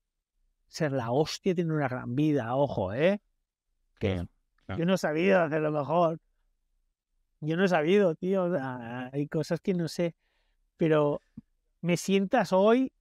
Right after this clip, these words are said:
Speaker 1: y, y, y me tengo, mira, tío, eso es muy, es otro de cliché. La Ana Obregón, y, y no es que me guste o no, ¿eh? Posteó el último post de su hijo.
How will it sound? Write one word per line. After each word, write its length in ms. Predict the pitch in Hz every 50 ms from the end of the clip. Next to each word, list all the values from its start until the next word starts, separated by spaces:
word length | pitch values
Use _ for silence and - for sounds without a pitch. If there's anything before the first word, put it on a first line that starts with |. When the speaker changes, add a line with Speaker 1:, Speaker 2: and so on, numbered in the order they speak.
| _
Speaker 1:
y, 200 | - 180 156 156
y, 340 | - - 175 160 156 160 - -
y 260 | 170 165 160 - - -
me 120 | 165 151
tengo, 300 | 156 170 170 165 - - -
mira, 260 | 190 165 156 147 131
tío, 240 | 120 - 135 131 131
eso 160 | 127 - 175
es 40 | 156
muy, 300 | 156 151 143 143 127 - -
es 160 | 156 147 139
otro 260 | - 160 151 170 165
de 100 | 156 143
cliché. 380 | - - 135 - - 143 135 - _ _ _ _ _ _ _ _ _
La 200 | - 175 156 156
Ana 160 | 170 185 190
Obregón, 500 | 185 170 156 151 143 147 160 175 185 190 - _ -
y, 100 | - - _
y 160 | - 127 117 - _ -
no 140 | 170 165
es 100 | 151 -
que 80 | - 185
me 80 | 151 127
guste 280 | 120 139 - - 151
o 40 | 131
no, 160 | 117 113 120
¿eh? 120 | 147 160 165 _ _ _
Posteó 440 | - 175 151 - - 175 156 160 170
el 80 | 180 185
último 360 | 185 165 - 196 170 160 147
post 240 | - 160 165 160 190
de 60 | 180
su 200 | - - 156 147
hijo. 420 | 151 147 - - 220 220 226 269